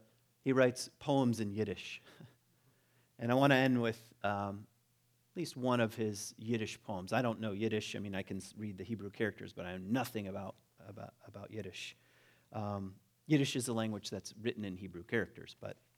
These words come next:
is not Hebrew. Anyway,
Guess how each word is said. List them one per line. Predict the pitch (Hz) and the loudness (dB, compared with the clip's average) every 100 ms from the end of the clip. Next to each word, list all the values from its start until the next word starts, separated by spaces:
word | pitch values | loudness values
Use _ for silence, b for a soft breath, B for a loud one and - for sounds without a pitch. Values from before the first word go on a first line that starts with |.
| - | -20
is | 98 95 | -14 -8
not | 92 - | -8 -6
Hebrew. | - 98 82 - _ _ _ _ _ _ _ _ _ _ _ _ - | -6 -6 -8 -18 _ _ _ _ _ _ _ _ _ _ _ _ -8
Anyway, | - 113 104 | -2 -2 -2